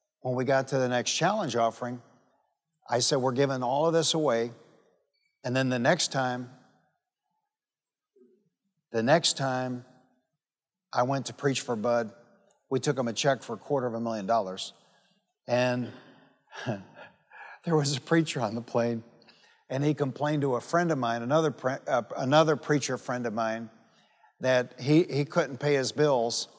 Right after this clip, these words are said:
But, uh, Austin and I were, were flying to Mombasa to give a missionary a quarter of a million dollars. But anyway, that's beside the point. That's just kinda like a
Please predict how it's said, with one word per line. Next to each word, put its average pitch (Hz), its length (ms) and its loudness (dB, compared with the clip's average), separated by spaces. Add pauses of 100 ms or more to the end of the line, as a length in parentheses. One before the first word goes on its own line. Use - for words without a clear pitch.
(480)
But, 123 340 0
uh, 123 340 2 (400)
Austin 139 380 0
and 131 60 0
I 120 340 2 (1600)
were, 127 320 0
were 123 340 -2 (460)
flying 143 380 0
to 131 60 0
Mombasa 131 680 2
to 113 420 -6
give 127 220 -2
a 117 60 -2
missionary 120 480 -2
a - 20 -2
quarter 127 300 -2
of 117 60 -6
a 117 40 -6
million 113 260 -4
dollars. 101 520 -2 (1300)
But 151 100 6
anyway, 117 260 2 (400)
that's 143 180 0
beside 117 400 -2
the 101 60 -10
point. 117 220 -8
That's 165 200 4
just 139 200 -2
kinda 135 180 2
like 117 180 2
a 98 140 -6